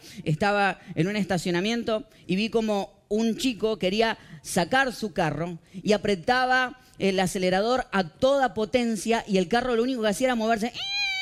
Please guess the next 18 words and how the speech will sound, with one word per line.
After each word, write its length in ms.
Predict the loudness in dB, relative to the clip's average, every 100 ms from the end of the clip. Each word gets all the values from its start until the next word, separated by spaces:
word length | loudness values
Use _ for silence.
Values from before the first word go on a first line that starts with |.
| -2 -2 -2 -4 -2
Claro, 240 | -2 0
lo 120 | -2 -2
que 80 |
no 100 | -4
se 120 | -2 0
dio 120 | 0
cuenta 220 | -2 -2
es 60 | -4
que 100 | -4
tenía 200 | -4 -4
el 80 |
freno 380 | -4 -4 -2 -2
de 80 | -2
mano 320 | -2 -2 -4
puesto, 420 | -2 -2 -2 -6 -6 -18 -20 -4
por 160 | -2
lo 120 | 0 0
cual 400 | 2 2 0